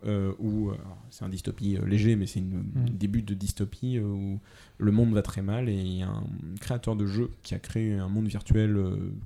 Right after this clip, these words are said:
Speaker 1: plus ou moins parfait. Et, euh, à sa mort, euh, et lui, il a fait en sorte de toujours, euh, en fait, il vient d'un milieu populaire, comme Spielberg, et il a fait en sorte qu'à sa mort, le jeu reste gratos, euh, qu'il n'y ait pas de pub, il n'y ait pas de temps de chargement, que,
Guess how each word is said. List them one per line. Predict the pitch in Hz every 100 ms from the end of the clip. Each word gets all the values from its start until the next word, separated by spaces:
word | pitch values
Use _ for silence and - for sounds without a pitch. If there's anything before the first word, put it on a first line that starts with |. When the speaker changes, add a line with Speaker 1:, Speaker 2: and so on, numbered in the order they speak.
| - _ _ -
Speaker 1:
plus | 104
ou |
moins | 202
parfait. | - - - 123 - - - - - - -
Et, | 101
euh, | 95 95 95 101 107 - -
à |
sa | - 101
mort, | 110 139 120
euh, | 107 101 98 98 95 95 113
et | 110
lui, | 110 123
il |
a | 104
fait | 101
en | 101
sorte | 127 - 107
de | 101 98 95
toujours, | - 110 104 117 104
euh, | 98 101 104 104 101 - -
en |
fait, | 117 104
il | 117
vient | 107
d'un |
milieu | 98 95
populaire, | 107 107 107 113 101 - - _ _ - _
comme | - 101
Spielberg, | - 90 101 107 101
et | -
il | 95 92 92
a |
fait | - 104 101
en | 98
sorte | - -
qu'à | 101
sa | 101 101
mort, | 107 110 - - - _
le | 104
jeu | 98 113
reste | 98 -
gratos, | - 98 - 131 135 - -
euh, | 101 95
qu'il | 98
n'y | 104 -
ait | -
pas |
de | -
pub, | 117 120
il | 110
n'y |
ait |
pas | -
de | -
temps | 107
de | 117
chargement, | 101 92 113 123
que, | 104